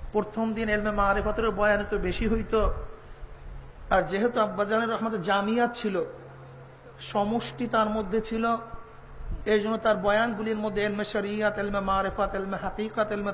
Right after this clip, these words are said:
তাসাউফ, এলমে তরিকা সম্পর্কে আলহামদুলিল্লাহ আমরা তার থেকে উপকৃত হইতাম। কিন্তু তার মতো আর যোগ্যতা আমাদের মধ্যে নাই।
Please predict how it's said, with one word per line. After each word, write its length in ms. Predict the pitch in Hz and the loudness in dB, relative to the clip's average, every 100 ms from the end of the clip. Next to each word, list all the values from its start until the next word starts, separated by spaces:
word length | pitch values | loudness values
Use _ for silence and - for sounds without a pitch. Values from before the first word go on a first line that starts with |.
| 196 | -4
তাসাউফ, 440 | 185 196 196 190 - - - - - - - - - 202 | -4 -2 0 0 -4 -14 -18 -16 -16 -16 -14 -14 -4 -2
এলমে 220 | 208 208 | 0 0
তরিকা 480 | 202 190 233 262 262 | 0 0 0 2 2
সম্পর্কে 760 | 262 240 226 226 226 240 220 - - - - - - - | 2 -2 0 -2 0 0 0 -4 -12 -16 -18 -18 -18 0
আলহামদুলিল্লাহ 720 | 208 214 226 214 202 214 214 208 | 2 2 0 -2 0 0 2 0
আমরা 220 | 208 202 | 0 0
তার 260 | 208 202 | 0 -2
থেকে 160 | - 202 | -2 -4
উপকৃত 380 | 196 - 220 208 | -4 -6 -4 0
হইতাম। 480 | 208 208 214 214 214 - - - - - - - - | 0 2 2 2 -4 -10 -12 -14 -16 -16 -18 -18 -8
কিন্তু 160 | 214 220 | -4 -2
তার 300 | 226 214 220 | 2 2 2
মতো 260 | 226 226 | 0 2
আর 140 | 226 220 214 - 170 | 2 2 0 -6 0
যোগ্যতা 460 | 214 175 226 233 | 0 0 0 2
আমাদের 300 | 220 220 220 | 2 2 2
মধ্যে 260 | 220 190 214 | 0 0 2
নাই। 180 | 202 | 2